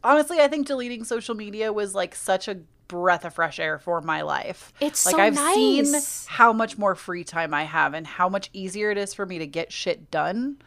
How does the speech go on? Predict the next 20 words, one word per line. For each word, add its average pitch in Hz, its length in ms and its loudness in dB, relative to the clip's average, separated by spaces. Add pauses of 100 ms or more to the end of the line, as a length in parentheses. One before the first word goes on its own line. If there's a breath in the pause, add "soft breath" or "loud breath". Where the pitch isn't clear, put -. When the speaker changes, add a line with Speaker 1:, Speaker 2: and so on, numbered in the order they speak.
(120)
Speaker 2:
Yes. 208 600 -8
Speaker 1:
because 185 320 -4
I've 147 200 -2
done 160 260 -2
that. - 300 -8
Like, 175 380 0 (440)
in 233 140 0
the 254 60 2
morning, 254 560 0
a 208 80 2
lot 190 220 6
of 196 80 -4
times 190 340 -4
in 165 100 -8
the 170 60 -14
past, 220 580 2
eight 170 220 -14
side 165 240 -8
stories, 139 320 -12
right? 165 240 -6